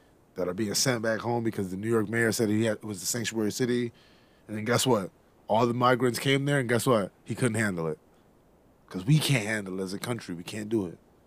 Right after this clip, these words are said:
We just can't do it. I'm sorry. These are the facts. We can't do it. There's a reason you have walls built around your home, and you don't just let everybody come in,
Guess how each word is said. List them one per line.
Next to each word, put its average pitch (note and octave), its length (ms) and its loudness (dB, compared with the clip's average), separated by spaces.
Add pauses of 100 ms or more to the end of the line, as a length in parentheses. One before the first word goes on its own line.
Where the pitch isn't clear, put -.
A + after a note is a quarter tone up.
(160)
We F#2 100 -14
just G#2 140 -8
can't B2 200 -6
do D#3 160 6
it. - 20 2
I'm E2+ 80 -4
sorry. B2+ 320 -2 (600)
These F#2+ 180 -4
are A2 60 2
the G#2 80 -2
facts. - 580 2 (920)
We - 80 -18
can't B2 340 -2
do C3 160 8
it. F#2 140 -2
There's A2 160 0
a A#2 40 2
reason B2 280 4
you A2 100 0
have G#2 220 0
walls G#2+ 480 2 (600)
built A#2 280 2
around A2+ 240 2
your C3 120 0
home, C3 440 4 (180)
and G2 100 -6
you G#2+ 60 -2
don't B2 140 2
just A#2 160 0
let A#2 160 4
everybody A#2+ 280 2
come C3 220 -4
in, C3 240 -2